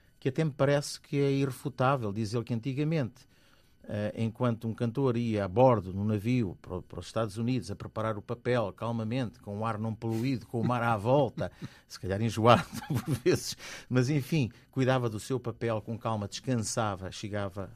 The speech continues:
ao ponto onde tinha que atuar e era uma pessoa repousada.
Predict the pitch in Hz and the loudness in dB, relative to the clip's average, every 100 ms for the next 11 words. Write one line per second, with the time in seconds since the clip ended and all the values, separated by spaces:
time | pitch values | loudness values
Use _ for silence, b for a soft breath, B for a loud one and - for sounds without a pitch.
0 | - - 98 - 117 104 87 - - - | -14 -8 -8 -4 -4 -4 -6 -18 -20 -12
1 | 98 90 104 98 - 92 - 101 95 92 | -12 -10 -10 -12 -10 -14 -10 -8 -8 -12
2 | b b b 110 98 104 92 85 71 - | b b b -10 -4 -4 -6 -12 -18 -18
3 | 78 - 92 85 92 123 95 104 104 104 | -20 -16 -14 -14 -10 -8 -6 -6 -6 -8